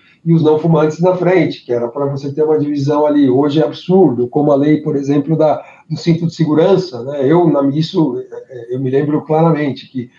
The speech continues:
eu tinha amigos que eles achavam que dirigiam muito bem, que se você colocasse o cinto de segurança era uma ofensa. Ele perguntava pra você, "Poxa, mas você não confia em mim? Vai ter que colocar cinto de segurança pra andar comigo?" E hoje isso é um absurdo, né?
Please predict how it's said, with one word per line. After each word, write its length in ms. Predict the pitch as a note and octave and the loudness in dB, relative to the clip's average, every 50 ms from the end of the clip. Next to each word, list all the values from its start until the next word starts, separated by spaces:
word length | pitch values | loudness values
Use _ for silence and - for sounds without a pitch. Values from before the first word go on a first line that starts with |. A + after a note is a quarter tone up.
| _ _ _ _ _ _ | _ _ _ _ _ _
eu 120 | C#3 C#3 C3+ | -10 -8 -4
tinha 180 | - E3 E3 | 0 0 2
amigos 400 | D3+ D3 D3+ D#3 E3 D#3+ F3+ E3 | 2 2 2 2 2 2 0 0
que 80 | - F3+ | 0 0
eles 180 | E3 D#3 D3+ | 0 0 0
achavam 440 | C#3+ C#3 C3+ - D3+ C#3+ C#3+ C#3+ C3+ | 0 -2 -2 0 -2 -2 -2 -4 -6
que 100 | C3+ C3+ | -8 -6
dirigiam 420 | C3+ C#3 C3+ C#3 C3 A#2+ C#3+ C#3+ C#3+ | -6 -4 -4 -4 -6 -4 -6 -6 -4
muito 240 | C#3 C#3 C#3 C3+ | -6 -6 -8 -6
bem, 260 | C3 C#3+ D#3+ F#3 F#3 F#3 | -2 2 2 4 2 2
que 60 | F#3 | 0
se 100 | - F#3+ | -6 -6
você 240 | F#3 F3+ E3+ - F3+ | -6 -6 -4 -6 -4
colocasse 480 | - E3 D3+ D3 C#3+ D3+ C#3 C3+ - - | 0 0 0 0 0 -2 -2 -2 -4 -8
o 40 | |
cinto 240 | - - C#3+ - D#3+ | -16 -18 -16 -16 -16
de 80 | - - | -18 -16
segurança 420 | - D#3 C#3+ C#3 D3 D#3+ D#3+ - | -14 -12 -8 -4 -4 -4 -4 -2
era 80 | A3+ C#4 | -2 0
uma 120 | D#4+ F#4 | 0 0
ofensa. 580 | G4 - - C4+ G3+ F#3+ E3 E3 E3+ D3 - - _ _ _ | 0 0 0 0 0 2 2 0 -2 -2 -2 -6 _ _ _
Ele 140 | D3+ D#3 D3+ | -6 -6 -4
perguntava 480 | D#3 E3 E3 D#3+ D3 C#3 D3 C#3+ C#3+ | 0 2 2 2 2 4 2 2 2
pra 120 | D3 C#3+ C#3 | 2 0 2
você, 340 | C3+ C#3 C3+ - D3+ C#3 C#3 | 2 0 0 0 -2 -4 -4
"Poxa, 260 | - E3+ E3 - C#3 | -2 -6 -6 -4 -4
mas 120 | C#3 C3+ | -4 -2
você 60 | D3 | 0
não 120 | D#3 D#3+ D#3 | 0 2 2
confia 320 | E3 D#3 D#3 - G#3 G3 | 0 -2 0 -2 -2 0
em 40 | F#3 | 2
mim? 260 | A#3+ C4 G#3 B2+ - | 2 2 2 2 0
Vai 120 | - D#3 D#3 | -2 -6 -6
ter 80 | - | -8
que 60 | D#3 | -8
colocar 300 | - - D3+ D3+ - D#3+ | -4 -2 -2 0 0 -2
cinto 300 | - - E3 D#3 - - | -4 -4 -6 -8 -8 -14
de 80 | - - | -20 -20
segurança 440 | - C#3+ D3+ E3 F#3 E3+ B2+ - - | -14 -6 0 0 0 0 0 -4 -6
pra 120 | - C3+ | -10 -10
andar 140 | C3 C3 - _ | -10 -12 -14 _
comigo?" 280 | - D3 D#3+ D#3+ D3+ - - _ - C3+ - - - | -12 -6 -6 -6 -6 -8 -12 _ -8 -8 -8 -6 0
E 80 | B2+ | 2
hoje 140 | B2 D3+ - - | 2 2 2 -2
isso 180 | B3+ B3 C#4+ | -4 -2 -2
é 20 | - | 0
um 80 | E4+ | 0
absurdo, 640 | F4+ F4+ F4+ - - - E3 E3+ D#3+ B2 A2 A2+ A2+ | 0 -2 -4 -10 -6 2 4 4 4 4 0 -4 -6
né? 160 | A#2+ C#3 C#3 | -6 -8 -8